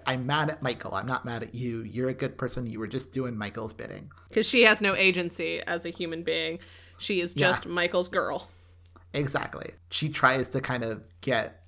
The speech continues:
Speaker 1: him to talk about Michael, but he's like, "No, I'm not talking about Michael." So instead, they, they meet Stuart. And this last week you were talking about, there's a scene that is this scene where they go up to this guy.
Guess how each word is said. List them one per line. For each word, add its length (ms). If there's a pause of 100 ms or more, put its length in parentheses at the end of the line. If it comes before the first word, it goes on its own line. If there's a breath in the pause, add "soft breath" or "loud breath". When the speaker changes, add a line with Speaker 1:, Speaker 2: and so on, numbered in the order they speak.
(160)
Speaker 1:
him 180
to 60
talk 260
about 180
Michael, 260
but 80
he's 120
like, 140
"No, 260
I'm 80
not 140
talking 200
about 160
Michael." 380 (520 loud breath)
So 160
instead, 540
they, 200 (380)
they 280
meet 220
Stuart. 500
And 260
this 220
last 280
week 200
you 80
were 60
talking 360
about, 500
there's 200
a 60
scene 540
that 100
is 160
this 220
scene 280
where 100
they 120
go 220
up 120
to 80
this 160
guy. 500